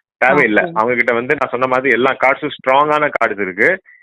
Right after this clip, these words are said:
Speaker 1: நம்ம, நம்மளுக்கு பிரச்சனை இல்லாத போது நான் ஏன் வந்து முதல்ல ஆக்ஷன் எடுக்கணும்னு அவங்க வெயிட் பண்ணிட்டு இருக்காங்க.
Speaker 2: ஓகே சார், ஓகே. So இன்னைக்கு வந்த இந்த நியூஸ் வந்து, அ, மார்க்கெட்டுக்கு ஏதாவது இம்பாக்ட் பண்ணுமா, அதுக்கப்புறம் வந்து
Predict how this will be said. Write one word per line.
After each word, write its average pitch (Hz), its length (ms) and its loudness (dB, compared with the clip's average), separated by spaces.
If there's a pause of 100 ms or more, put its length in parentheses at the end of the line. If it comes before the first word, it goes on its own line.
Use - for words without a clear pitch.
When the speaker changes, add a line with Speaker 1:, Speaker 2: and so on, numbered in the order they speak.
(180)
Speaker 1:
நம்ம, 101 320 -2
நம்மளுக்கு 117 320 0
பிரச்சனை 160 360 0
இல்லாத 151 260 4
போது 147 240 2
நான் 139 280 0
ஏன் 143 100 4
வந்து 135 340 0
முதல்ல 135 400 2
ஆக்ஷன் 127 260 -2
எடுக்கணும்னு 117 380 -4
அவங்க 127 140 -2
வெயிட் 110 160 0
பண்ணிட்டு 95 260 -12
இருக்காங்க. - 260 -16 (1080)
Speaker 2:
ஓகே 170 520 -10
சார், 170 220 -10 (480)
ஓகே. 175 400 -4
So 180 120 0
இன்னைக்கு 196 440 -2
வந்த 208 540 4
இந்த 196 180 -4
நியூஸ் 214 320 -4
வந்து, 220 640 2 (320)
அ, - 20 0
மார்க்கெட்டுக்கு 202 800 0
ஏதாவது 220 380 4
இம்பாக்ட் 214 440 0
பண்ணுமா, 214 320 2
அதுக்கப்புறம் 220 760 2
வந்து 226 260 2